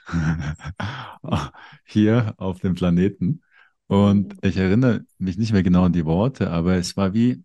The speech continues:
Speaker 1: also du hast gesagt, er, er signalisiert auch, wenn, wenn er sein Geschäft verrichten muss, sozusagen.
Speaker 2: Mhm.
Speaker 1: Und dann statt, äh, und es gibt eigentlich keine dreckigen Windeln in dem Sinne.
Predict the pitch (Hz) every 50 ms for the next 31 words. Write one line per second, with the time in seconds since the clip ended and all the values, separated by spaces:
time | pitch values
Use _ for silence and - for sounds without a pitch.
0 | _ - 92 90 90 92 98 104 104 - 101 87 95 101 101 - - 107 - -
1 | - - 92 90 - - 123 120 - - 101 95 95 92 85 92 107 113 110 -
2 | 101 101 101 - 92 95 98 98 98 92 92 - _ _ _ _ _ - - _
3 | _ _ _ _ _ - - 95 104 104 107 107 107 101 101 - 90 95 101 101
4 | 92 98 - - 123 117 - - - 92 82 85 85 - - - 80 76 73 73
5 | 71 - - - 76 - - - 78 71 73 76 73 73 76 76 76 82 85 80
6 | 76 87 87 90 90 90 87 - - - - - - _ _ _ _ - - -
7 | - 92 90 87 90 - - _ 101 92 90 87 85 87 87 85 82 - - 98
8 | 85 - - - 98 - - - 131 113 - - - 98 110 113 117 - - 107
9 | 110 107 - - - 113 110 - 117 113 117 107 127 156 180 131 90 76 73 73
10 | 78 76 71 85 80 76 78 73 76 76 73 71 69 65